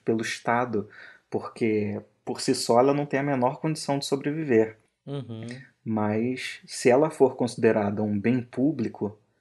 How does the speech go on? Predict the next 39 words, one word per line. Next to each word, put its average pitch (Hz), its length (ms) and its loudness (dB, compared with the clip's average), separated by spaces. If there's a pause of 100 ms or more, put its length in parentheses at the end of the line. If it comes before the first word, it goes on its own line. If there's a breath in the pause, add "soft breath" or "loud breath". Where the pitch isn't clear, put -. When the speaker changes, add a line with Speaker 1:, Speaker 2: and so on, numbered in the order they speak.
(240)
Speaker 1:
ela 104 180 -8
poderia 120 600 4
aí 117 140 0
fazer 117 400 -2
uma 117 160 0
frente 117 760 -4 (340 loud breath)
e - 60 0
as - 120 -4
pessoas - 460 0
poderiam, 131 580 -2
de 135 120 -8
fato, 135 680 -2 (400 soft breath)
ter 135 280 0
mais 127 280 2
ideia 113 400 0
do 127 100 -4
que 123 80 -14
tá 135 120 -2
acontecendo 151 760 -4
no 113 100 2
mundo 113 220 0
real, 127 540 -2
no 107 140 -4
dia 107 220 -2
a 113 40 -2
dia, 110 500 -4
né? 110 220 -6 (400 loud breath)
Mas - 180 -12
quais 254 260 -4
as 202 140 0
possibilidades 147 840 -2
disso 127 220 -8
acontecer 123 520 -4
num 120 140 -4
país 113 260 -2
como 120 220 -4
o 117 40 0
Brasil, 95 520 -2
né? 107 180 -8